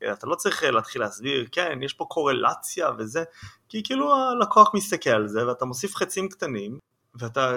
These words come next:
כאילו מוכר את הרעיון, אתם לא רואים את זה, אבל אני עושה עם, עם האצבעות שלי מרכאות עם שתי הידיים, אז, אה,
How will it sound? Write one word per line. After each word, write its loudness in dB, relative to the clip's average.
כאילו -8
מוכר 2
את 4
הרעיון, 4
אתם -4
לא 6
רואים 4
את 0
זה, 0
אבל 2
אני -2
עושה -2
עם, 2
עם -2
האצבעות -2
שלי -6
מרכאות -2
עם -10
שתי -4
הידיים, -4
אז, -16
אה, -10